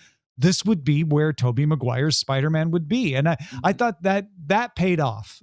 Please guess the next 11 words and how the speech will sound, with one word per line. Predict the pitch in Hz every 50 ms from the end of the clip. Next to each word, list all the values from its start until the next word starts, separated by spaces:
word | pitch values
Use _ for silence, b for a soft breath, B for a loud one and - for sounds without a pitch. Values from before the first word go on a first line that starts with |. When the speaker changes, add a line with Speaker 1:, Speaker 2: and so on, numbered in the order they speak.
| _ -
Speaker 1:
uh, | 156 156 151 143 147 -
and | 175 175 190
that | 202 214 190
worked. | 160 147 151 151 - B B B B -
And | 190 190
so | - 240 247
when | 233 277 302 311
they | 302
were | 294 269 247 208
fan | - - 156 151 156 165 165
service-y, | - - 151 147 151 143 160 151 - - 147 143 143 147 147 147